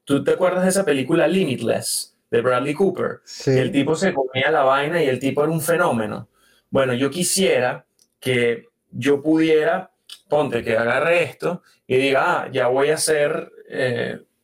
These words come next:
Speaker 1: este carajo, mi alter ego". Hago así, pum,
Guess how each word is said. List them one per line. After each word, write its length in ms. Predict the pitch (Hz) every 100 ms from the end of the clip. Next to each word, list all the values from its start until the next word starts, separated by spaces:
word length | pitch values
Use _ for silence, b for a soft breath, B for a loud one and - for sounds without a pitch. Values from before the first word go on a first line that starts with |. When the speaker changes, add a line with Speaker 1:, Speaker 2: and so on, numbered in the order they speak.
| _
Speaker 1:
este 300 | 123 117 -
carajo, 380 | - 127 117 120
mi 80 | 135
alter 280 | 120 110 123
ego". 280 | 127 - -
Hago 200 | 120 127
así, 300 | 185 185 185 - _ _ _ _
pum, 320 | - 202 170